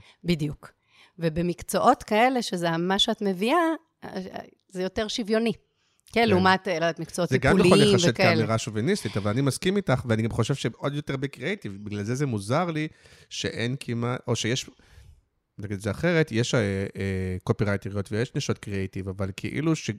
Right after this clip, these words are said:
Speaker 2: שגם שם הן היו צריכות להיות הרוב, כי, כי אם, אם את אומרת על שיווק, אז בקריאייטיב זה עוד יותר מקצוע של הבטן ואינטואיציות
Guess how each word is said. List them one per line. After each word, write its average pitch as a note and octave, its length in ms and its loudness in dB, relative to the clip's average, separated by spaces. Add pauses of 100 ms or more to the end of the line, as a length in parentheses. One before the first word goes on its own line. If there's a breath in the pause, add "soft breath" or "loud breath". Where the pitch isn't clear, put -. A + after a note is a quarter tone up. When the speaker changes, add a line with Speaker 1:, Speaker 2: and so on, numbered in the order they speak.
(120)
Speaker 2:
שגם C3 320 -2
שם F3 320 -2
הן A#2+ 100 -2
היו B2+ 120 4
צריכות C#3 260 -2
להיות C#3+ 160 0
הרוב, G#2+ 440 2
כי, - 220 -10
כי - 200 -12 (1000 soft breath)
אם, C3 200 0 (100)
אם C3+ 80 -2
את - 80 -2
אומרת B2 220 2
על B2+ 60 0
שיווק, B2 440 0
אז G2+ 60 -4
בקריאייטיב B2+ 400 -6
זה A2 100 -10 (140)
עוד G#3+ 200 6
יותר A3+ 260 -4
מקצוע G2+ 340 -4
של G#2 160 -4
הבטן A2 480 -4
ואינטואיציות G#2 880 -8